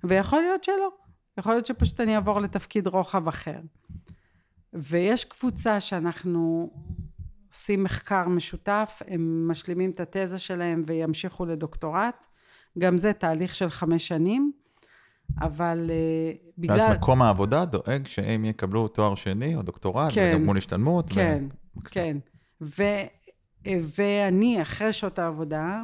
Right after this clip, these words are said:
Speaker 1: עושה להם קבוצה מלווה לתזה והדוקטורט,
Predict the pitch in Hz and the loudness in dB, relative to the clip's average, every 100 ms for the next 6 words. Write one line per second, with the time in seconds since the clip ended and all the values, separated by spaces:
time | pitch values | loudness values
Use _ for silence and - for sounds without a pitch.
0 | - 180 - 214 214 - 180 175 - - | -8 -8 -2 2 2 0 -4 -8 -4 0
1 | 214 190 170 170 165 - 160 156 196 175 | 2 4 4 4 2 2 0 2 -2 -4
2 | 151 147 151 151 156 _ _ _ - 190 | -4 -4 -6 -8 -12 _ _ _ -4 -4
3 | 160 165 151 147 151 151 160 143 196 262 | -2 -2 -2 -2 -4 -8 -6 -2 -2 -4
4 | - | -12